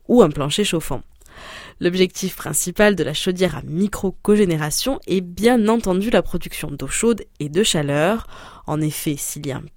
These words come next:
pic de consommation de chaleur, le système ne produit plus que de l'énergie thermique en basculant sur un brûleur d'appoint.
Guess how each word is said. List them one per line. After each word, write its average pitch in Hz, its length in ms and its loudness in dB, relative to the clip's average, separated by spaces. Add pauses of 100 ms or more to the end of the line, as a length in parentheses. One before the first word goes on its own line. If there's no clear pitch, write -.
pic 165 180 -10
de 143 80 -4
consommation 190 600 2
de 214 60 0
chaleur, 180 580 0
le 240 180 0
système 294 400 2
ne 226 80 6
produit 175 280 -2
plus - 180 -2
que - 100 -2
de 160 140 -4
l'énergie 175 500 2
thermique 156 520 0 (120)
en 277 120 6
basculant 196 420 6
sur 190 200 -4
un 165 60 2
brûleur 165 320 0
d'appoint. 151 360 -4